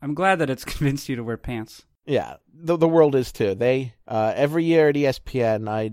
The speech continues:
Speaker 2: when we start talking about the body issue, I, I joke about
Speaker 1: Mm-hmm.
Speaker 2: the, uh, the writer's issue that we should do and have the writers' bodies.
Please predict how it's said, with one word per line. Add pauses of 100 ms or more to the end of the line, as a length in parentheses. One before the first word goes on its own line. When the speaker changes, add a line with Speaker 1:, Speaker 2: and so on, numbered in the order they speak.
(160)
Speaker 2:
when
we (100)
start
talking
about
the
body
issue,
I, (160)
I
joke
about (120)
Speaker 1:
Mm-hmm.
Speaker 2:
the,
uh,
the
writer's
issue
that
we
should
do (320)
and
have
the
writers'
bodies.